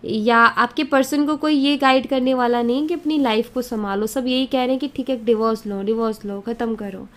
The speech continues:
जैसे सब यही चीज़ कह रहे हैं, लेकिन आप चाहते हो कि वो समझे थोड़ा सा। आप, I think, आपके मन में है, आपको ये रिश्ता ख़त्म नहीं करना है, ऐसा दिखाई देता है मुझे यहाँ पर।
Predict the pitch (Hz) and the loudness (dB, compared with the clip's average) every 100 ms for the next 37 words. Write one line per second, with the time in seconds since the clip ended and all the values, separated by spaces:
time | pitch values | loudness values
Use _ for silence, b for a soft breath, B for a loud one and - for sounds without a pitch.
0 | B B - 233 254 277 247 262 254 269 | B B -4 -2 -2 -2 0 2 2 0
1 | 247 - 233 220 233 285 262 247 262 254 | -4 0 0 2 0 0 -2 0 0 0
2 | - 226 226 - 247 220 214 254 269 262 | 0 0 0 -2 0 0 0 0 0 0
3 | 277 277 240 220 208 226 220 202 190 185 | -2 -2 -2 -2 0 0 -2 -4 -4 -6
4 | 226 302 - - - - - - B B | -10 -10 -16 -20 -20 -20 -20 -20 B B
5 | B B 262 269 285 285 302 302 285 302 | B B 6 6 4 0 0 0 0 0
6 | 269 247 254 269 277 277 - 269 254 - | 0 0 2 0 0 -2 0 0 0 -4
7 | 262 262 262 254 226 233 226 196 180 175 | -4 -4 -2 0 2 0 -2 -6 -8 -12
8 | 175 - - - _ _ - _ - 226 | -16 -20 -20 -20 _ _ -20 _ -12 -8
9 | 226 233 233 226 196 190 190 190 185 185 | -6 -4 -4 -6 -6 -6 -8 -10 -10 -10
10 | - 185 - - - 202 | -12 -14 -14 -18 -20 -20